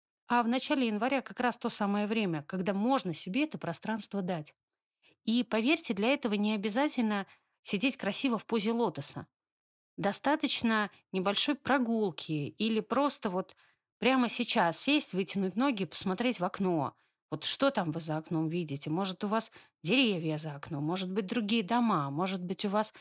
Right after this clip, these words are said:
красивый кусочек неба в окно вам видно, и вы смотрите на него. И вот такой вопрос задать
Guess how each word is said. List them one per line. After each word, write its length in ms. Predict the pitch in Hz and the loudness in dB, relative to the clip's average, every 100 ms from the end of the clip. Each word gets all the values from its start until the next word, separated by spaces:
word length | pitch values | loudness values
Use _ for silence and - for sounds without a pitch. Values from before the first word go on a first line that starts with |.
| - - | -20 -16
красивый 480 | - 214 - 247 220 | -2 0 2 0 0
кусочек 500 | 220 220 226 - 240 | -2 -2 0 -2 0
неба 300 | 247 208 147 | 0 2 0
в 100 | 147 | -2
окно 300 | 165 175 160 | -4 -2 -2
вам 180 | 156 180 | -2 -2
видно, 400 | 180 311 277 196 - - - | 0 2 2 0 -8 -20 -6
и 80 | 180 | -2
вы 80 | 208 | 0
смотрите 560 | - 233 185 165 - | 0 -2 -2 -6 -4
на 80 | 185 | -2
него. 460 | 185 202 185 170 139 _ _ _ - | 0 -2 0 -2 -4 _ _ _ -4
И 100 | 240 | 0
вот 160 | 262 - | 0 0
такой 280 | 269 302 | 0 2
вопрос 560 | 247 247 294 294 269 - | 2 2 4 4 2 2
задать 580 | - 202 208 254 220 | -2 -2 2 0 0